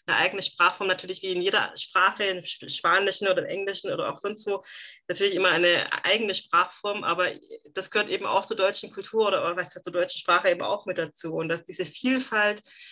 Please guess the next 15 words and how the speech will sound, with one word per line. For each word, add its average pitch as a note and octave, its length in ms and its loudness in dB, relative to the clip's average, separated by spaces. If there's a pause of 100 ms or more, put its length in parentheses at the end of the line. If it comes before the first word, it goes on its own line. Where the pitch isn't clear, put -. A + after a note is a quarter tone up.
(340)
die A3 100 0
es A3 100 -4
eben F#3 340 2
gibt - 500 -4
in G#3 220 -2
der G#3 120 4
Sprache G3+ 600 2
und F3+ 120 -2
jeder G3+ 160 2
kann G#3 280 -4
sich G3+ 100 -14
da F#3 160 -2
so F#3 80 -8
ein F3+ 60 -10
bisschen, G#3 440 -2